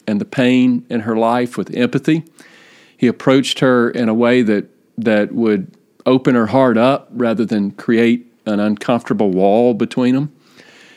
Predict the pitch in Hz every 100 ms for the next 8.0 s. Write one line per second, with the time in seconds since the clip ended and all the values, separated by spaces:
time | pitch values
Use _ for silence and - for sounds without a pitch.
0 | _ 120 - 143 135 160 185 180 160 -
1 | 175 156 123 147 165 156 165 165 190 -
2 | - - _ _ - 135 127 120 190 180
3 | 127 123 - - - - _ _ _ 156
4 | 135 - 165 175 165 147 135 123 131 131
5 | 120 - 120 110 123 135 117 107 110 110
6 | - 117 101 104 - 98 - 135 135 135
7 | 131 110 98 92 - 120 123 - -